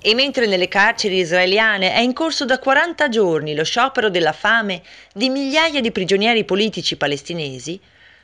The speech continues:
Trump incontra Mahmoud Abbas allo scopo, comunica la Casa Bianca,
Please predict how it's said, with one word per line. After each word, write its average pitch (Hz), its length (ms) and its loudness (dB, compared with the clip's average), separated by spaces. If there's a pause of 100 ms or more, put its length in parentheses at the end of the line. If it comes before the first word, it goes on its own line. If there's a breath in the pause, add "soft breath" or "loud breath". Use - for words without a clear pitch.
(120)
Trump 302 500 0
incontra 277 460 -2
Mahmoud 233 540 0
Abbas 156 600 -2
allo 190 240 2
scopo, 220 540 -2
comunica 143 460 -6
la 139 100 -2
Casa 143 280 -4
Bianca, 165 500 -2